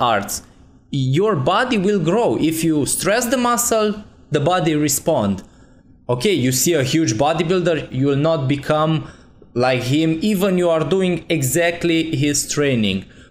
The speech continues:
But again, the, the supplements industry are lying and lying and not teaching anyone about nothing.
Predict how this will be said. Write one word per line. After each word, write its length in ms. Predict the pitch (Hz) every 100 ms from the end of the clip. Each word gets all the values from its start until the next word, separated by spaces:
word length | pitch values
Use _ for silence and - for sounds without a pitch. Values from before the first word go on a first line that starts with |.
| -
But 240 | 156 - 160
again, 480 | 147 170 110 101 - - - _
the, 260 | 123 127 120
the 100 | 117
supplements 680 | - 190 208 233 190 151 -
industry 920 | 190 226 135 - 110 107 107 107 - - - - _ _ - _ _ -
are 400 | 131 131 131 -
lying 760 | 131 147 185 175 156 147 131 - - _ _ _ 120
and 200 | 123 117
lying 600 | 131 143 139 131 127 -
and 320 | 120 113 - -
not 440 | 147 165 165 -
teaching 680 | 160 160 - 123 117 107 -
anyone 460 | 131 127 120 113 110
about 420 | 113 107 104 -
nothing. 500 | 117 98 92 82